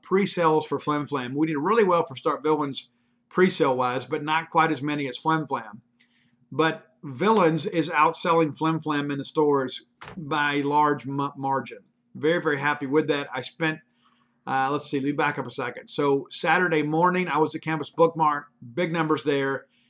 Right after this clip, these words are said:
I was at the Lodge Saturday afternoon, big numbers there. Thank you all for that. And then on Sunday, one to three at Barnes and Noble in Ridgeland. And guys, I'll be honest with you, when we had the Flim Flam book signing, it was just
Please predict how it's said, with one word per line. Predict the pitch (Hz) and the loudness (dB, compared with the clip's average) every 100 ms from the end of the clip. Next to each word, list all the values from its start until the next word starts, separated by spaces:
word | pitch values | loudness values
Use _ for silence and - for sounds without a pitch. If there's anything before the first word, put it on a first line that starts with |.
| _ _ _ _ - | _ _ _ _ -6
I | 131 | -2
was | 151 | -2
at | 123 | -4
the | |
Lodge | 135 139 147 156 160 | 0 4 6 4 2
Saturday | - 156 147 | 0 0 0
afternoon, | 139 147 143 147 147 143 127 | 0 -2 -4 -4 -4 -6 -4
big | 131 160 | 0 2
numbers | 156 143 139 | 0 -2 -2
there. | 139 131 127 131 - | 0 -2 -2 -8 -10
Thank | 190 196 160 | -4 -2 2
you | 156 | 2
all | 139 | 2
for | 135 135 | -2 -4
that. | 123 123 123 _ 160 | -4 -6 -8 _ -8
And | 147 | -4
then | |
on | 147 135 | -4 -4
Sunday, | - 185 170 143 135 131 - _ _ _ _ - | 0 0 2 0 0 -4 -8 _ _ _ _ -6
one | 131 175 190 | 2 4 4
to | 160 | 0
three | 151 175 185 180 | 2 6 6 6
at | 135 | 2
Barnes | 147 160 156 | 2 2 0
and | 156 | 0
Noble | 147 143 160 | 0 0 -2
in | 135 | 0
Ridgeland. | 143 156 151 170 | 2 2 0 -6
And | 143 | -4
guys, | 135 143 151 | -2 0 0
I'll | 143 | -2
be | 139 | -4
honest | 135 156 160 | -4 -2 -2
with | 143 135 | -2 -2
you, | 135 | -4
when | 131 | -6
we | 135 135 | -8 -4
had | 151 160 | -4 -4
the | |
Flim | 131 151 165 | -4 -4 -2
Flam | 160 147 | -2 -2
book | 135 139 | -2 -4
signing, | - 135 139 139 | -4 -6 -6 -4
it | 156 | -4
was | 147 | -6
just | - 143 143 | -4 -6 -6